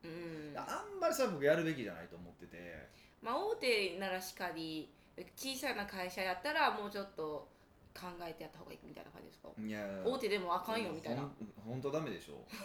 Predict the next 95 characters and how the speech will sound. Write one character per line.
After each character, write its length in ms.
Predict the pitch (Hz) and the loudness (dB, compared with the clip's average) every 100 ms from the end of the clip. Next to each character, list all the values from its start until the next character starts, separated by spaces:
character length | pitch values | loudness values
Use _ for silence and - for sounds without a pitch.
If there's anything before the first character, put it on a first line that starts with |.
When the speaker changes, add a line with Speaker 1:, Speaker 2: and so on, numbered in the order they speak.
| - 113 | -4 0
Speaker 2:
や 120 | 139 | 4
る 60 | |
べ 100 | 165 | 6
き 60 | - | 4
じ 60 | - | 4
ゃ、 140 | - 113 | -2 -2
Speaker 1:
<laughs> 0 | |
Speaker 2:
や 100 | 143 | 0
る 80 | |
べ 80 | 165 | 0
き 60 | 156 | 0
じ 80 | 101 | -2
ゃ 40 | |
な 120 | 90 | -2
い 60 | 127 | 0
で 80 | 110 | -2
し 100 | 87 | -4
ょ。 40 | 73 - | -10 -8
だ 80 | 104 | -6
っ 20 | |
て、 100 | - | -6
Speaker 1:
う 40 | 85 | -8
ん、 40 | |
そ 0 | |
っ 20 | - - | -10 -12
か。 80 | 139 | -8
Speaker 2:
う 220 | 98 92 | -6 -6
ん、 20 | |
や 80 | 101 | -4
っ 20 | |
ぱ 60 | 107 | -4
お 80 | |
金 160 | 110 170 | 0 0
で 160 | 143 - | 0 -2
基 100 | 127 | -6
本 100 | 139 | -2
的 100 | 185 | 0
に 60 | 180 | 0
は 80 | |
価 160 | - 117 | -2 -6
値 80 | - | -4
提 180 | 170 156 | -2 0
供 120 | 104 | -2
に 80 | 90 | -4
対 100 | 87 | -8
し 60 | |
て 60 | 82 | -8
い 40 | |
た 80 | 92 | -10
だ 100 | 92 | -8
く 60 | 92 | -8
も 120 | 90 | -10
の 60 | 78 | -10
だ 60 | |
か 120 | - | -12
ら。 300 | 78 87 160 - 156 | -8 -6 -8 -10 -12
Speaker 1:
う 40 | |
ん。 220 | 151 156 147 | -8 -6 -6
え、 220 | - 302 - | -10 -12 -8
そ 140 | - | -4
の、 60 | 339 349 285 - - | -2 -2 -2 -8 0
え、 160 | 247 202 | 2 2
も 100 | 262 | 0
う 80 | 370 | 2
そ 120 | 415 | 2
も 100 | 453 | 2
そ 140 | 381 247 | 4 2
も 100 | 208 | 4
じ 100 | 254 | 4
ゃ 60 | |
あ、 220 | 240 - | 4 0
そ 100 | - | -4
の 320 | 370 330 311 - | 0 2 2 4
ヤ 140 | 240 294 | 2 2
フ 180 | 339 | 0
ー 40 | 294 | 0
の 100 | 196 | 4
五 100 | 262 | 4
百 180 | 262 233 | 4 2
円 80 | 185 | 2
は 80 | 175 | 2
な 160 | 214 | 2
ん 80 | 240 | 2
で 80 | 269 | 4
や 100 | 330 | 6
ろ 140 | 294 | 4
う 40 | 190 | 2
と 60 | |
思 140 | 170 160 | -2 -4
っ 40 | |
た 80 | 156 | -8
ん 80 | 156 | -8
で 60 | |
す 80 | 151 | -8
か？ 180 | - | -8